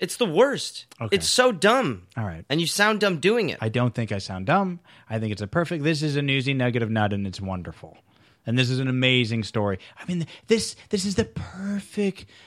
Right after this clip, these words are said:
Speaker 2: this is the perfect nut. This is the perfect nut.
Speaker 1: Stop.
Speaker 2: Greg Gouin, uh, um, obscenity charges, masturbating.
Speaker 1: Those are all the same
Speaker 2: Hat trick.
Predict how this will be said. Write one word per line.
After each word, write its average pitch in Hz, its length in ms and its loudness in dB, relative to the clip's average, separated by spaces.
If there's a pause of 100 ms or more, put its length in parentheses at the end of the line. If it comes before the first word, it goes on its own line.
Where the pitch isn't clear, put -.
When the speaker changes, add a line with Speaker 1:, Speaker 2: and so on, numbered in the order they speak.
(140)
Speaker 2:
this 196 140 0
is 185 100 -2
the 214 80 2
perfect 202 880 -4
nut. 120 300 -2 (600)
This 220 220 2
is 196 60 -4
the 220 100 2
perfect - 640 -6
nut. 147 240 2
Speaker 1:
Stop. 247 500 -6
Speaker 2:
Greg 202 420 6
Gouin, 127 460 4 (680)
uh, 113 480 -2 (500)
um, 107 500 -4 (360)
obscenity 180 640 2
charges, 95 800 -2 (300)
masturbating. 160 1040 0 (200)
Speaker 1:
Those 202 180 -4
are 247 80 0
all 214 160 2
the 208 120 -2
same 226 280 4
Speaker 2:
Hat 240 220 6
trick. - 540 0